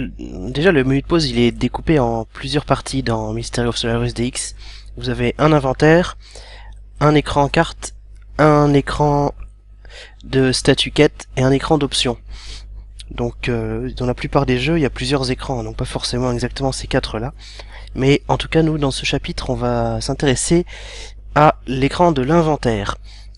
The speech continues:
qui va être très utile pour la suite. Puisque quand on va faire des ennemis, euh, des combats, euh, ce sera bien aussi d'avoir des objets comme l'arc, euh, le boomerang, et ce genre de trucs.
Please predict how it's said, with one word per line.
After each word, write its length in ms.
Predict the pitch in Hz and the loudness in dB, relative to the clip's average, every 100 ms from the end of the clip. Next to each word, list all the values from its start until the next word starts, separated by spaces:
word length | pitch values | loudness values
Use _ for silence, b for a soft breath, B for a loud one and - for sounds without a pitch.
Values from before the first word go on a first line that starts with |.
| - - | -18 -10
qui 140 | 127 | -2
va 120 | 123 | 2
être 240 | 135 - 127 | 2 2 -4
très 320 | - 170 151 | -2 0 0
utile 340 | 135 151 147 | -2 -4 -4
pour 160 | - 117 | -4 -2
la 100 | 117 | -2
suite. 500 | - 113 - - - B B B B B - | -4 -8 -10 -14 -12 B B B B B -10
Puisque 240 | - - | -8 -6
quand 140 | - | -2
on 40 | 131 | 0
va 60 | |
faire 200 | 127 127 | 0 0
des 260 | 117 120 120 | 2 2 2
ennemis, 560 | 131 131 139 143 139 127 | 2 2 2 4 2 0
euh, 260 | 107 107 107 B B B B - | -2 -6 -8 B B B B -12
des 160 | - | -8
combats, 480 | 127 139 127 139 147 | -2 0 4 6 6
euh, 240 | 135 117 113 | 4 2 0
ce 140 | 104 | -4
sera 140 | - | -2
bien 120 | 120 139 | 0 0
aussi 180 | 120 | 0
d'avoir 200 | - 117 | 0 0
des 200 | 117 117 | 0 0
objets 300 | 117 107 123 | -2 -2 -2
comme 240 | 123 120 117 | 0 0 2
l'arc, 320 | 120 127 - | 2 0 -4
euh, 300 | 110 110 107 | -4 -4 -4
le 100 | 117 | -4
boomerang, 540 | 113 123 110 120 127 | -2 -2 -2 -2 -2
et 80 | 110 | -2
ce 160 | - 117 | -4 -4
genre 160 | 110 | -4
de 100 | 113 | -4
trucs. 400 | 113 - - - | -4 -6 -6 -8